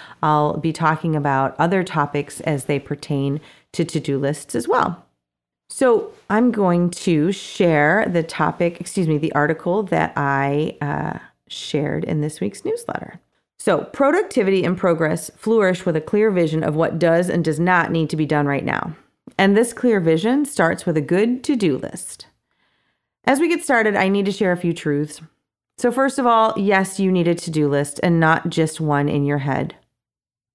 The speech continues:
Because no, you will not remember. Now, I'm gonna say that a couple more times, at least once. Yes, you need a to-do list and not just one in your head. Because no, you will not remember.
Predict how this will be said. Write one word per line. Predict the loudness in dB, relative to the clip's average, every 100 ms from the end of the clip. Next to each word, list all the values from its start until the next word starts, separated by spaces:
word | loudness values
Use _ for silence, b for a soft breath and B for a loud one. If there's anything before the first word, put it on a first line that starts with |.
| -4
Because | 0 0 2
no, | 0 2 2 0 -2 -10 -6
you | -2 2
will | 2 2
not | 2 2 0
remember. | -2 -2 -2 -2 -4 -8 -10 _ _ _ _ _ _ B B B B
Now, | 2
I'm | 4
gonna | 2 0
say | 0 0
that | 2 0
a | 0
couple | -4 -2
more | 0 0
times, | 0 -2 -2 -2
at | 0
least | 0 -2 -6
once. | -8 -8 -12
Yes, | -6 0 2 4 4 4 2 2 0 -2
you | -2 0 2
need | 2 2 2 0 -4 -8 -4
a | -2
to-do | -2 -4 0 2 2
list | 0 -6 -18 -20 -20 -8
and | -4 -2 0
not | 0 2 2 0 -6
just | -2 -2 -2 -4
one | -2 0 -2 -6 -4
in | -4
your | -2 -2
head. | -4 -6 -10 _ _ _ _ _ -4
Because | -2 2 2 2
no, | 2 2 2
you | 0 0 2
will | 0 0
not | 0 -2
remember. | -2 -2 -2 -6 -8 -12